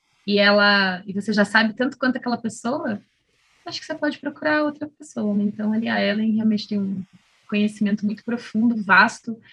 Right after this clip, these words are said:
e um cuidado em tudo que faz, né? Então, uma dica é, não vai ser o que você imagina, mas pode ter certeza que vai ser muito melhor do que você espera, porque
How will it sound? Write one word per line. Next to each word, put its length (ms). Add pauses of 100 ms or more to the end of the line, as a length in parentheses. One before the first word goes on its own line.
(200)
e 120
um 300
cuidado 520
em 80
tudo 240
que 140
faz, 340
né? 200
Então, 500 (580)
uma 100
dica 400
é, 200
não 280
vai 100
ser 120
o 60
que 80
você 220
imagina, 520 (420)
mas 140
pode 240
ter 100
certeza 440
que 100
vai 100
ser 140
muito 260
melhor 240
do 120
que 120
você 220
espera, 560
porque 540